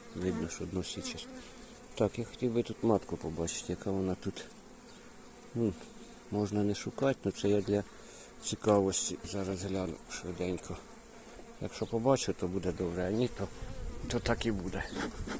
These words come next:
Ось так. Тут теж, о, теж донизу розплід.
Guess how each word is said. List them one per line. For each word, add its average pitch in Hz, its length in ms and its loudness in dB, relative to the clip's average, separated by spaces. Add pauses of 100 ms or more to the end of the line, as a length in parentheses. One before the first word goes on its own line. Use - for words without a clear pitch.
(2500)
Ось - 240 4
так. 85 260 -4 (3000)
Тут 101 100 -6 (160)
теж, 107 320 4 (640)
о, 90 120 2 (1600)
теж 101 220 4
донизу 101 480 4
розплід. 127 640 4